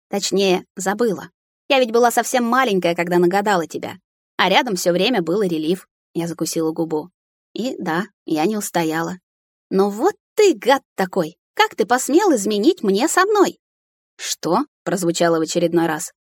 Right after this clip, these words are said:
«Так ты знаешь?» «Сегодня узнала». Я нахмурилась. «А вот ты, как ты мог? Если ты знал, что я — это я, что ты — это ты,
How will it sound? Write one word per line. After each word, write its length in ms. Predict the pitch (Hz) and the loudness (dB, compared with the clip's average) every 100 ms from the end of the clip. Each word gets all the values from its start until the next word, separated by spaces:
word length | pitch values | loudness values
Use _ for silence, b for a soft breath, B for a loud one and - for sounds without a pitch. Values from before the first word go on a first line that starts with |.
| _ - | _ -10
«Так 160 | - - | -8 0
ты 120 | 175 | 2
знаешь?» 520 | 175 185 330 269 - _ _ _ _ _ - | 6 6 6 2 -4 _ _ _ _ _ -12
«Сегодня 560 | - 381 233 180 190 220 | -2 0 2 2 0 -2
узнала». 460 | 220 214 214 214 - _ - | -4 -4 -4 -6 -12 _ -6
Я 180 | 165 165 | -2 0
нахмурилась. 680 | 196 - 202 160 160 - - _ _ _ - | -2 0 -2 -2 -6 -10 -12 _ _ _ 0
«А 120 | 220 | 2
вот 140 | 302 _ - | 2 _ 0
ты, 320 | 339 214 180 _ - | 0 0 -6 _ -8
как 320 | - 359 - | 0 0 -2
ты 240 | - 277 302 | -2 2 4
мог? 420 | 311 339 180 - _ _ _ 196 | 6 6 2 -10 _ _ _ 0
Если 340 | 214 - 294 | 0 2 -2
ты 240 | - 302 | 2 0
знал, 400 | 190 180 254 349 - - | 2 2 4 2 -2 -12
что 220 | - - | -2 2
я — 220 | 180 175 302 | 4 4 2
это 180 | - | 2
я, 340 | 180 170 160 233 _ - | -2 0 -2 -4 _ -12
что 260 | - 196 | -2 0
ты — 220 | 185 262 320 | 4 4 4
это 180 | 185 175 | 2 -2
ты, 280 | 196 247 | -2 -4